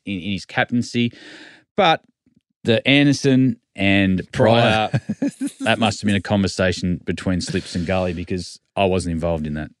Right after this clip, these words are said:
Speaker 2: He has impressed me as a captain. I don't know, I don't know enough about tactics on field to say definitively he's a brilliant tactician, but what I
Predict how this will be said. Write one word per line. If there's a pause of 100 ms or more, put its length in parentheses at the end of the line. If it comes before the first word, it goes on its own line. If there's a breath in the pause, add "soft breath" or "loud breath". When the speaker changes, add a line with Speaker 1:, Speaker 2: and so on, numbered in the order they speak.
(340)
Speaker 2:
He
has
impressed
me
as
a
captain. (360)
I
don't
know,
I
don't
know
enough
about (600)
tactics
on
field
to
say
definitively
he's
a
brilliant
tactician,
but
what
I